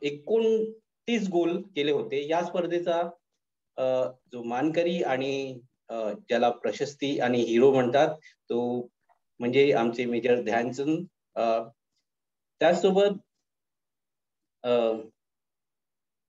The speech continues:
हिटलरने या सर्व बाबी नोंद करून, अ, हिटलरने त्यांना सैन्यावर, हुद्द्यावर दिलेली नोकरी त्यांनी ठुकरावली. असे हे मेजर ध्यानचंद. त्यांनी भारताला,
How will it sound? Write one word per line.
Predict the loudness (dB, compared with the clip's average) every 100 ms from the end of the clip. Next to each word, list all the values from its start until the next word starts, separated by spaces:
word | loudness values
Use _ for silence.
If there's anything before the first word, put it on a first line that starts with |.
| _ _ _ _ -6
हिटलरने | -2 0 2 2 0 0 -4 -14 -20 _ -4
या | -2 0 -2
सर्व | -4 -4 -2 -2
बाबी | 0 -2 -2
नोंद | -2 -2 -2
करून, | -2 0 0 -4 -8 _ _ _
अ, | -6 -4 -2 -4
हिटलरने | -8 -4 -2 0 0
त्यांना | 0 -2 -2
सैन्यावर, | -4 -2 0 0 0 0
हुद्द्यावर | -2 -4 -8 -4 -2 0
दिलेली | 0 0 0 0
नोकरी | 0 0 -2 -4
त्यांनी | -4 -4 -4
ठुकरावली. | -6 -2 0 0 -2 -6 _ _ _ -10
असे | -6 -4
हे | -2 -2
मेजर | -4 -6 -2 -2 -2
ध्यानचंद. | -8 _ _ -4 -2 -2 -2 -2
त्यांनी | -2 -2 0 -2 -2 -8 _ _ _
भारताला, | 0 2 2 2 4 2 0